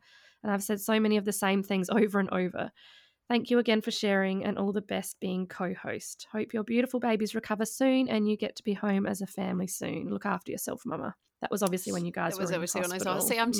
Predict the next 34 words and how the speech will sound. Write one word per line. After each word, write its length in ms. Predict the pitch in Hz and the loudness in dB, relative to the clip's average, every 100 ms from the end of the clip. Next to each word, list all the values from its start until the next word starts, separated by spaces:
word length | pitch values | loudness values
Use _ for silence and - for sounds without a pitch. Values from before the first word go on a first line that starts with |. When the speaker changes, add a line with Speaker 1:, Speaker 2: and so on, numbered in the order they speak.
| 214 | 4
Speaker 2:
tearing 240 | 202 185 | 4 4
up 180 | 170 - | 0 0
now, 240 | 175 156 | -2 0
like, 200 | 156 226 | 0 0
Speaker 1:
Yeah. 80 | 214 | 2
Speaker 2:
just 200 | 202 - | 2 0
hearing, 220 | 214 180 | 2 4
even 220 | 165 208 220 | 4 4 4
though 80 | |
I've 220 | 190 196 170 | 4 4 2
read 200 | 165 165 | 2 4
that, 380 | 151 185 233 - - - _ - - | 2 2 0 -6 -14 -16 _ -20 -8
it 160 | 185 - | -6 0
just 220 | 220 214 | 2 4
Speaker 1:
Mm. 40 | |
Speaker 2:
hearing 240 | 170 165 156 | 4 2 0
it 100 | - | 2
out 220 | 156 156 | 2 2
loud 180 | 147 151 | 0 0
again 440 | 147 143 170 175 - - - - | -4 -6 -8 -12 -18 -20 -20 -12
Speaker 1:
Yeah. 380 | 226 214 202 - - | -6 -4 -4 -6 -6
Speaker 2:
makes 260 | 185 160 | -6 -2
everything 380 | - 190 202 185 | 0 0 -2 -4
worth 240 | 170 156 - | -4 -6 -6
it. 140 | - | -4
<laughs> 840 | 175 - - - _ _ _ _ - | -4 -6 -10 -16 _ _ _ _ -4
Speaker 1:
Yes. 480 | 226 202 - - - _ _ _ | -2 -2 -4 -8 -12 _ _ _
Yeah. 220 | 226 202 247 | -2 2 2
Speaker 2:
Tearing 240 | 240 247 | 0 -4
up. 120 | 240 - - - - | -6 -10 -20 -20 -6
Eh. 180 | 262 254 - _ | -4 -4 -8 _
Speaker 1:
And 120 | 226 233 | 4 6
all 160 | 226 | 6
those 400 | 220 208 202 - | 8 6 4 -2